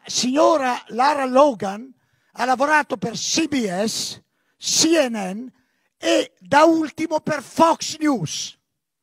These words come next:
Solo che questo è un esempio di quello che è il giornalismo anglosassone,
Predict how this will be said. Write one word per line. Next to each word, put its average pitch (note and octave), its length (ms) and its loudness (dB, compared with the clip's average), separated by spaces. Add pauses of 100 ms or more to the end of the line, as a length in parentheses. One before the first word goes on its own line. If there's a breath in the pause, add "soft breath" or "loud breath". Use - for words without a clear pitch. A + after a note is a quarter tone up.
(400)
Solo E3 580 -4 (420)
che D#3+ 160 -14
questo G#3+ 320 -6
è - 20 -6
un G3 140 -10
esempio G#3 640 -6 (360)
di - 200 -10
quello G3+ 360 -4
che F3+ 120 -12
è D#3+ 40 -8
il E3 60 -12
giornalismo F3+ 600 -6
anglosassone, - 1000 -14